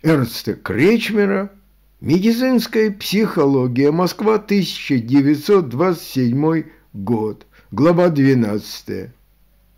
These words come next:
Я ее зачитал вам.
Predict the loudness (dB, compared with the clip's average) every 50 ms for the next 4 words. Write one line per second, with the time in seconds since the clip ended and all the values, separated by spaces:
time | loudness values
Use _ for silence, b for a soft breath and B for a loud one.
0 | _ _ _ _ _ _ _ _ _ _ _ _ _ _ _ _ _ _ _ _
1 | _ _ _ _ _ _ _ _ _ _ _ _ _ _ _ -2 0 2 4 4
2 | 6 6 4 4 2 2 0 -2 -4 -6 -6 -6 -2 0 2 2 2 2 0 -2
3 | -2 -2 -2 -2 -4 -4 -4 -2 -4 -4 -4 -2 -2 -2 -2 -2 -2 -4 -6